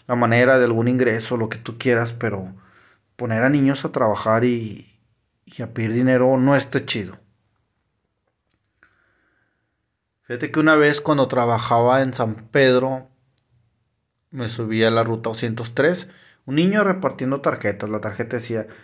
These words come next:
"Vengo de Chiapas, no sé hablar español, favor de ayudarme con una moneda". Ok. Si pudiste hacer tarjetas, es que tus papás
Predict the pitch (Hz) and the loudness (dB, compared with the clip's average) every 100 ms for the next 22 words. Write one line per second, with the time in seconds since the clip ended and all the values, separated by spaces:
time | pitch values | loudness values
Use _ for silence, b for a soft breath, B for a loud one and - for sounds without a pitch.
0 | B B 123 127 127 120 107 110 - 170 | B B -2 0 2 2 2 -2 2 4
1 | 175 - 185 185 160 127 117 120 113 110 | 2 0 2 2 0 -4 0 0 2 0
2 | 101 - 101 104 127 151 165 175 - 120 | 0 -8 -8 -4 2 4 4 2 0 -2
3 | 113 120 123 120 120 139 147 135 120 117 | 0 2 2 2 4 4 2 -4 -6 -4
4 | 117 110 101 104 - _ _ _ _ _ | -4 -4 -6 -12 -20 _ _ _ _ _
5 | _ _ _ _ _ _ _ _ _ _ | _ _ _ _ _ _ _ _ _ _
6 | _ _ _ 98 - - 113 98 - _ | _ _ _ -20 -20 -16 -16 -16 -20 _
7 | _ _ - 117 127 120 156 180 185 180 | _ _ -16 -6 -4 -2 2 2 2 2
8 | 190 180 196 185 - - - 113 107 98 | 2 2 0 -2 -8 -10 -12 -12 -12 -2
9 | 151 165 202 - | 4 4 4 -2